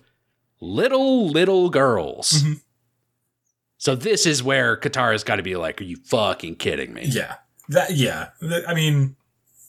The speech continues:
Speaker 2: but still, if you don't know
Speaker 1: Still.
Speaker 2: anything,
Speaker 1: Yeah.
Speaker 2: you
Speaker 1: This
Speaker 2: gotta
Speaker 1: is a
Speaker 2: start
Speaker 1: valuable
Speaker 2: somewhere.
Speaker 1: skill.
Speaker 2: Yeah.
Speaker 1: We're going to need this, Katara.
Speaker 2: I, I really, she's really undervaluing the importance of a good healer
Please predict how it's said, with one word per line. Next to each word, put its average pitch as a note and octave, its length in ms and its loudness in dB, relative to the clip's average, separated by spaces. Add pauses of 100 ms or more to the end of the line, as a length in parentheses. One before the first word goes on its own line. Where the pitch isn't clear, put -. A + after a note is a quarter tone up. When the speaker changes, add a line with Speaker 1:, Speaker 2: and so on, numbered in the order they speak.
Speaker 2:
but C#3 120 2
still, C#3 480 0
if C3+ 120 -8
you B2 60 -6
don't D#3 160 0
know D#3+ 120 2
Speaker 1:
Still. D3 220 4
Speaker 2:
anything, A#2 300 0 (560)
Speaker 1:
Yeah. F#3+ 280 0 (580)
Speaker 2:
you G2+ 80 -14
Speaker 1:
This - 0 -
Speaker 2:
gotta A#2 80 -2
Speaker 1:
is C#3+ 60 2
a E3+ 40 2
Speaker 2:
start D3 140 2
Speaker 1:
valuable E3+ 340 2
Speaker 2:
somewhere. E3+ 320 0
Speaker 1:
skill. - 140 -18
Speaker 2:
Yeah. B2+ 340 0 (600)
Speaker 1:
We're C3+ 220 0
going F3 320 4
to E3+ 120 4
need D3 240 4
this, E2+ 180 -2
Katara. - 480 -6 (800)
Speaker 2:
I, C#3+ 400 -2
I C3+ 180 2 (280)
really, D3 360 2 (220)
she's B2 320 0
really C#3+ 280 2
undervaluing A#2 800 2
the A#2+ 140 -2
importance C3 680 -2
of C3 140 0
a B2+ 60 -2
good C3 200 0
healer B2+ 460 2